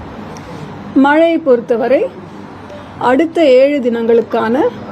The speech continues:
எச்சரிக்கை. பத்தொன்பதாம் தேதியிலிருந்து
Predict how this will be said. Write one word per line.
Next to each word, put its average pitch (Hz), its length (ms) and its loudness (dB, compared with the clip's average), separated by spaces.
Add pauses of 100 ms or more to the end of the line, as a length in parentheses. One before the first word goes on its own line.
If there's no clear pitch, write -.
(1120)
எச்சரிக்கை. 233 580 0 (1500)
பத்தொன்பதாம் 330 640 2
தேதியிலிருந்து 240 760 2